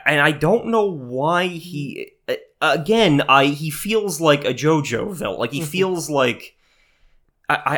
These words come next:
Speaker 1: I
Speaker 2: Well,
Speaker 1: don't
Speaker 2: no, in the
Speaker 1: I
Speaker 2: anime, he's definitely gonna, like, pose and
Speaker 1: Yeah, so it's, it's just one of those things where it's like, I got the Croc of my dreams,
Speaker 2: <laughs>
Speaker 1: but this duck is also, like,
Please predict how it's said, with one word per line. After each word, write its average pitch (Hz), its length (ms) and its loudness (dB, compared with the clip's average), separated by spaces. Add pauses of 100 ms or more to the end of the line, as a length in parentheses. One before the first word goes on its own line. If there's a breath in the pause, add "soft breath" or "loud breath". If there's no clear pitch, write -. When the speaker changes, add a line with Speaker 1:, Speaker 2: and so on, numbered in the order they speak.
Speaker 1:
I 311 100 6
Speaker 2:
Well, - 0 -
Speaker 1:
don't 285 80 8 (180)
Speaker 2:
no, 175 40 8
in 175 100 6
the 226 60 6
Speaker 1:
I 220 60 4
Speaker 2:
anime, 233 240 6 (100)
he's 190 160 0
definitely 165 300 2
gonna, 147 120 2
like, 156 220 -4
pose 147 640 2
and 139 340 -12 (280)
Speaker 1:
Yeah, 139 580 0 (140)
so 143 320 0
it's, 143 320 -4 (220 soft breath)
it's 160 160 0
just 196 100 -2
one 240 120 4
of 240 60 6
those 220 200 4
things 220 300 0
where 143 100 0
it's 139 140 0
like, 147 120 0
I 135 120 6
got 147 420 4
the 135 80 2
Croc 156 440 2
of 139 100 -2
my 139 160 2
dreams, 127 720 -2
Speaker 2:
<laughs> - 60 2
Speaker 1:
but - 320 0 (360)
this 151 300 -2
duck 143 400 2
is 131 140 -8
also, - 340 2
like, 131 260 0